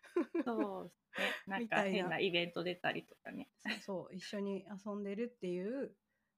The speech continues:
Speaker 2: 感じでした。高見の今の肩書きは何ですか？
Speaker 1: 肩書きは、一応フロントエンドエンジニアなのかな。
Speaker 2: うん。
Speaker 1: シーエスエスをメインとしつつ、
Speaker 2: うん。
Speaker 1: みたいな。
Speaker 2: うんうんうん。
Speaker 1: なんか、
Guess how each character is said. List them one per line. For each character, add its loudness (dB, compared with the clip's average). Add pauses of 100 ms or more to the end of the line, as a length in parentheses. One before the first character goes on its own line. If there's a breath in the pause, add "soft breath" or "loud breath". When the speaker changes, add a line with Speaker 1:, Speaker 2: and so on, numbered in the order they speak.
Speaker 2:
感 -2
じ -4
で -4
し -10
た。 -12 (440)
高 6
見 6
の 2
今 2
の 2
肩 -4
書 0
き -4
は -2
何 0
で -6
す -14
か？ -16 (720)
Speaker 1:
肩 6
書 -20
き 4
は、 6 (380)
一 2
応 6
フ 6
ロ 8
ン 6 (100)
ト 6
エ 6
ン 6
ド 6
エ 6
ン 4
ジ 4
ニ 2
ア -2
な -2
の -4
か -4
な。 -6
Speaker 2:
う -16
ん。 -20
Speaker 1:
シ -2
ー 6 (200)
エ 6
ス -2
エ 0
ス -20 (260)
を 2 (920)
メ 4
イ 0
ン -6 (200)
と -2
し -14
つ -2
つ、 0 (140)
Speaker 2:
う -10
ん。 -6
Speaker 1:
み -8 (100)
た -6
い -10
な。 -2
Speaker 2:
う -2
ん -2
う -4
ん -6
う -4
ん。 0
Speaker 1:
な 0
ん -2
か、 -4